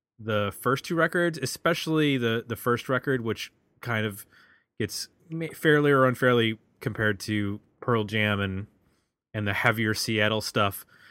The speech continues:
You can see that Scott Weiland wants to push this, the sounds in different directions,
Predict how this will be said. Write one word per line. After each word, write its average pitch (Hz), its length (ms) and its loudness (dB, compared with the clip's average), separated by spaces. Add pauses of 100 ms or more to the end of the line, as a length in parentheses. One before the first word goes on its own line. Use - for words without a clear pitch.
(280)
You 143 140 0
can 139 320 -2
see - 460 0
that 175 220 4
Scott 143 280 2
Weiland 123 400 2 (120)
wants 120 460 -2
to 131 100 -2
push - 520 -2 (560)
this, 120 260 -10 (340)
the 127 100 -4
sounds 123 640 4
in 113 160 -2
different 117 300 -6
directions, 107 600 -4